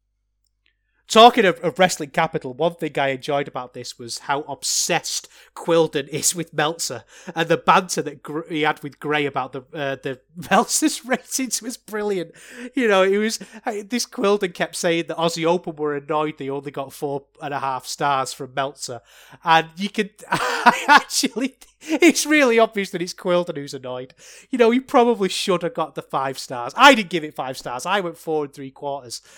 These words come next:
uh, for the Velocities, um, Aussie Open match. Wonder if the production was better, it would have got five. Wonder.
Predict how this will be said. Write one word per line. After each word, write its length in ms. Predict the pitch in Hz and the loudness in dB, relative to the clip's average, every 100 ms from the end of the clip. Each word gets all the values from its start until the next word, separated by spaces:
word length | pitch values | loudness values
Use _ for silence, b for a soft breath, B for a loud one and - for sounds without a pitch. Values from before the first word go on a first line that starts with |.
| B B | B B
uh, 160 | 160 156 | 0 0
for 140 | - | -2
the 100 | 147 | -8
Velocities, 800 | 147 143 143 - - 131 - - _ _ _ | -6 -4 -4 -6 -10 -8 -8 -10 _ _ _
um, 400 | 147 123 117 131 - | -10 -10 -10 -18 -12
Aussie 260 | 143 135 123 | -10 -8 -10
Open 280 | 120 - | -10 -16
match. 400 | 117 120 - - _ _ _ _ _ _ _ _ _ _ - - | -18 -18 -16 -20 _ _ _ _ _ _ _ _ _ _ -20 -10
Wonder 300 | 156 202 220 | -6 -4 -4
if 100 | 202 | -6
the 80 | - | -8
production 400 | - 180 185 175 | -8 -8 -8 -12
was 100 | 143 | -10
better, 240 | 156 131 | -12 -12
it 80 | 127 | -14
would 100 | 120 | -16
have 60 | 123 | -18
got 140 | 110 | -18
five. 380 | - 113 107 _ _ _ _ _ _ _ _ _ _ _ - | -18 -18 -18 _ _ _ _ _ _ _ _ _ _ _ -20
Wonder. 300 | 156 151 | -16 -14